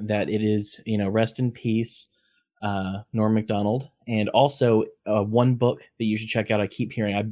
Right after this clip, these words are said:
I decided to get it on Audible today, is his book based on a true story where he actually read his own memoir.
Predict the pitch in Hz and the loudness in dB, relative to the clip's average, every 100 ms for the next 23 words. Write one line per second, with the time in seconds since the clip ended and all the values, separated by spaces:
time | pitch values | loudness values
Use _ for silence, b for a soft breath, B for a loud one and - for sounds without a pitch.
0 | - 107 107 107 117 113 110 113 107 104 | -2 -4 -2 -4 -2 -2 0 2 2 2
1 | - 104 104 117 127 135 143 151 b b | 0 -4 -2 -2 2 2 0 -4 b b
2 | b - 107 - 113 110 110 - 104 107 | b -4 -2 2 0 2 0 0 -2 -2
3 | - 107 98 - 110 - - 107 76 - | -2 -4 -4 -4 -6 -4 -4 -2 -2 -8
4 | - _ _ 104 120 113 104 - 104 107 | -16 _ _ 0 4 4 4 0 0 2
5 | 104 123 101 101 98 95 85 - 131 | 2 0 -2 0 0 -2 -4 -6 -10